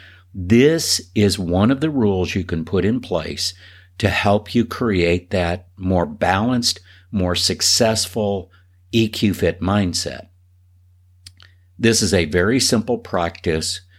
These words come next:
but it has profound results because it allows you to set aside the emotions, look at them objectively,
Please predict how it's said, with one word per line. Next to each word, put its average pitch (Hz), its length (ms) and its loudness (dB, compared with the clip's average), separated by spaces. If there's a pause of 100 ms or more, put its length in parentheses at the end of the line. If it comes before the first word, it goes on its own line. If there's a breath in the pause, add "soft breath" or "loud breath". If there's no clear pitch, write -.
(340 soft breath)
but 98 120 4
it 90 120 0
has 87 260 0
profound 95 760 -2
results 76 640 -8 (400 loud breath)
because 117 320 0
it 113 120 2
allows 98 580 0
you 143 80 -2
to 95 80 0
set 131 400 0
aside 98 420 0
the 85 140 -4
emotions, 82 640 -6 (400 soft breath)
look 101 320 2
at 165 100 -4
them 143 180 2
objectively, 76 920 -4